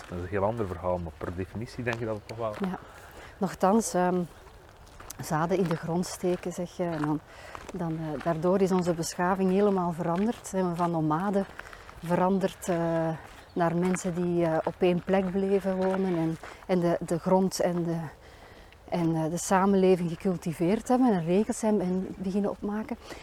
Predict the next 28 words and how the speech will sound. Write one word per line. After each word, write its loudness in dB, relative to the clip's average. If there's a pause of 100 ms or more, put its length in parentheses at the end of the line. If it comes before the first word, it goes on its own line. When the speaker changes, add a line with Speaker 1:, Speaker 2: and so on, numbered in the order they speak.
(220)
Speaker 2:
Ken 6
je, 8
ken 4
je 8
de, 6 (960)
de -2
filosoof 2
Harari? -2 (1040)
Speaker 1:
Ja. 8 (120)
Speaker 2:
Ja. 0 (360)
Speaker 1:
Ja. 8 (240)
Speaker 2:
Ehm, 4 (300)
Speaker 1:
En 4
ben 8
nu 2
zijn 0
evenknie, -2
denk -2
ik, -4
aan 0
het -10
lezen. 0
Harari 6
heb 0
ik -12
niet -4
gelezen, -4
of -6